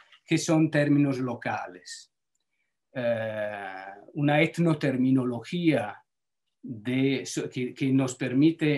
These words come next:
eh, entender mejor qué significa desde el punto de vista de los actores, tanto individuales como, eh, de grupo,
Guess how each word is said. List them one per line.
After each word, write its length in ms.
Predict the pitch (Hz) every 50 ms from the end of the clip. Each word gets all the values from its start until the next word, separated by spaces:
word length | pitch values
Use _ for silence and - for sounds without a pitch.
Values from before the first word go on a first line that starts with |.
| 123 131
eh, 380 | 127 113 113 107 107 107 104 107
entender 500 | 113 113 113 127 120 117 127 143 165 175
mejor 640 | 160 151 135 - - 143 139 139 131 131 131 - _ _ _ _ _ _ _ _ _ _
qué 200 | _ - 156 151
significa 1000 | 147 - - 143 135 139 131 123 - - 147 147 143 - - 135 120 117 113 101 - -
desde 320 | 120 127 131 135 139 165
el 100 | 156 139
punto 300 | - 170 180 180 180 175
de 80 | 165 151
vista 340 | 147 156 143 - - 135
de 140 | 123 117 113
los 240 | 110 107 104 - -
actores, 760 | 98 - - - - 165 165 165 156 151 139 135 - - _ -
tanto 520 | - 117 117 117 117 117 120 110 107 98 -
individuales 720 | 107 101 92 101 101 101 107 113 113 120 127 127 123 -
como, 440 | - 110 101 101 101 95 - - 104
eh, 180 | 98 92 90 90
de 120 | 98 95
grupo, 540 | - 131 160 165 156 - - 113 113 113